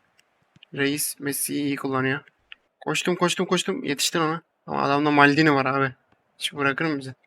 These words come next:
Mbappe'yi gördüm. Vur. Ayda. Kötü oldu bu. Aslında kontrol edip vursam daha iyi olacaktı da. Zamanında gidemedik. Yapacak bir şey yok. Böyle geri pas da atamadım.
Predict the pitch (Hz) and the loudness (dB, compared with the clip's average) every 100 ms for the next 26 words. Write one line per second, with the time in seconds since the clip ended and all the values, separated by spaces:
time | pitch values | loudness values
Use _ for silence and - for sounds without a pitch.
0 | _ - _ _ - 156 175 185 175 180 | _ -20 _ _ -8 -2 6 8 10 10
1 | 190 196 _ _ _ _ _ _ _ - | 10 6 _ _ _ _ _ _ _ -20
2 | _ _ _ _ 165 208 247 196 - _ | _ _ _ _ 10 12 12 10 -10 _
3 | _ _ - 143 151 143 139 135 131 127 | _ _ 2 6 8 8 8 10 8 8
4 | 123 123 _ - 147 - 147 135 131 131 | 8 6 _ -8 -4 4 4 4 0 -2
5 | _ - _ - 147 147 156 156 - _ | _ -20 _ -8 -8 -4 -2 -2 -4 _
6 | _ _ _ - _ - 156 151 165 165 | _ _ _ -20 _ -2 2 2 4 4
7 | 160 160 147 - 165 - _ 147 143 147 | 4 0 -4 -2 -4 -6 _ -2 4 6
8 | 143 131 139 - 156 135 _ _ - _ | 6 2 -2 -8 -10 -10 _ _ -20 _
9 | - 160 160 160 160 156 151 151 147 135 | -10 4 6 8 8 6 4 4 2 -2
10 | - _ _ - - - - - - - | -12 _ _ -20 -20 -20 -20 -20 -20 -18
11 | - - - 147 - - _ _ - 135 | -18 -10 -8 -8 -16 -20 _ _ -8 -4
12 | 139 147 139 160 - - - - 135 127 | 4 4 4 0 0 -10 0 2 2 0
13 | 139 131 | -2 -2